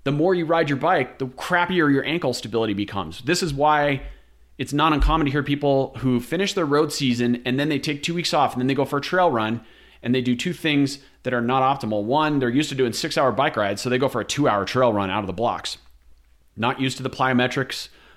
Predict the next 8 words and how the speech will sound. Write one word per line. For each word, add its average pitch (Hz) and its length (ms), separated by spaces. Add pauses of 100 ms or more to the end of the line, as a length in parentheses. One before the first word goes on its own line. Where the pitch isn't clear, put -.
(160)
of 120 360
bouncing, 117 540 (180)
not 123 200
used 139 180
to 143 40
the 139 140
eccentric 139 400
load, 110 340